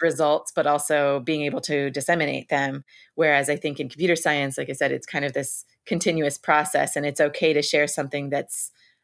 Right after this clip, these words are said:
um, still being developed and isn't perfect yet, um, which is something that was new to me, but also kind of exciting to see that, you know, we can just put,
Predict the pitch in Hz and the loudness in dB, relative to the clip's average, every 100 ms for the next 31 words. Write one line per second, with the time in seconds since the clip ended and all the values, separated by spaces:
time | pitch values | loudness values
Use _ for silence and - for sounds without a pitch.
0 | - 143 139 143 - _ _ _ _ - | -6 -2 -2 -4 -10 _ _ _ _ -12
1 | - 220 180 156 143 147 147 143 139 - | -2 0 2 0 0 0 2 2 2 -2
2 | 147 143 170 160 151 - 147 147 139 - | -6 -2 0 0 -4 -4 -2 -2 -6 -2
3 | - - _ - - - - 170 143 139 | -2 -4 _ -20 -12 -12 -10 -4 -4 -2
4 | 151 151 - 151 151 143 139 143 156 151 | -2 0 0 0 -2 -2 -2 0 0 0
5 | 147 147 143 143 143 160 143 139 - _ | 0 0 2 2 2 2 4 2 -4 _
6 | _ _ _ - 277 214 190 - 202 165 | _ _ _ -2 2 2 2 2 2 2
7 | 151 151 - 156 151 - 202 190 196 226 | 0 -2 0 2 2 0 -2 0 0 -2
8 | 208 208 - 214 | -4 -4 -4 -4